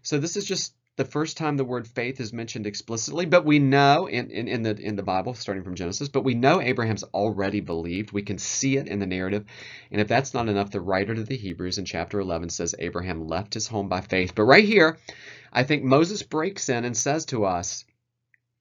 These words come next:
"Hey, you know what makes a person right before God? Faith. Faith in God's promise. Faith in God makes a person right before God," right?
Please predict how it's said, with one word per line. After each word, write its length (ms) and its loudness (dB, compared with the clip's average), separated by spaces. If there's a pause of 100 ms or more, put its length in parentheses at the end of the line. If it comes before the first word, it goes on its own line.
(100)
"Hey, 320 2 (140)
you 200 0
know 140 6
what 220 4
makes 220 -2
a 40 -4
person 380 -4
right 260 0
before 300 -4
God? 380 -2 (800)
Faith. 500 -2 (720)
Faith 380 4
in 320 2
God's 340 0
promise. 760 -4 (260)
Faith 260 4
in 180 2
God 560 2 (320)
makes 300 0
a 60 0
person 420 -2
right 260 2
before 340 -4
God," 400 2 (360)
right? 240 4